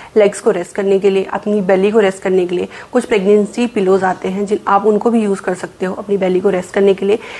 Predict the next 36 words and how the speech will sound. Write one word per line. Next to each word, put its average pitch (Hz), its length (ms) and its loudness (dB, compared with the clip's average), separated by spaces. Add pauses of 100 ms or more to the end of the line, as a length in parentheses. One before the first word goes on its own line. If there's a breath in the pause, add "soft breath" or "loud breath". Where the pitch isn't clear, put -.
(180 loud breath)
या, 220 220 4
अ, 202 400 2
अपने 233 420 -2
back 190 300 0
को 269 80 -6
support 202 340 -2
देने 190 220 -4
के 175 120 -6
लिए। 185 140 -4 (260 loud breath)
So, 311 80 2
make 277 180 4
sure 294 180 2
आप 240 260 2
pillows 226 340 0
लें 226 180 4
और 220 180 0
अपनी 220 160 -2
back 190 200 -2
को 208 100 0
support 214 340 -4
दें, 202 120 -2
अपनी 208 160 -4
belly 185 220 -2
को 220 120 0
support 196 360 -2
दें, 220 160 -2
जिससे 233 220 -6
कि 254 120 -4
आपको 233 260 -2
सोने 202 240 0
में 202 100 0
काफ़ी 196 280 -2
ज़्यादा 202 280 0 (340 loud breath)
comfortable 233 520 0
feel 220 260 -2
होगा 190 260 -2